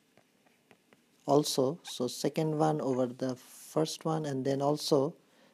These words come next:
the third one over the second one, and they should be equal. So I can write like that,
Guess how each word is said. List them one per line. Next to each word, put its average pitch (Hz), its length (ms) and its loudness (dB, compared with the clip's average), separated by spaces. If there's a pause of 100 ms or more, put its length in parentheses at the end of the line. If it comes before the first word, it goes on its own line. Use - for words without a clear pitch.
(100)
the 139 100 -4
third 165 340 6
one 165 160 4
over 143 160 4
the 135 140 -4
second 131 360 -2
one, 120 160 -4
and 127 180 -4
they 139 140 4
should 139 300 -4
be 147 220 0
equal. 117 480 0
So 123 360 -8
I 127 100 -10
can 120 220 -6
write 135 320 2
like 123 240 0
that, 127 300 -4